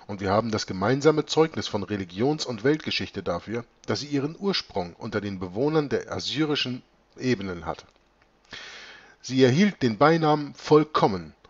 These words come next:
und man hielt sie für das älteste religiöse System, das auch dem der Ägypter voranging. Zitat Ende. Weiter schreibt er,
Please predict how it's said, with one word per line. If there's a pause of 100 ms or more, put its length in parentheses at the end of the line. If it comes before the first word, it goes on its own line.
und
man
hielt
sie
für
das
älteste
religiöse
System, (300)
das
auch
dem
der
Ägypter
voranging. (880)
Zitat
Ende. (580)
Weiter
schreibt
er,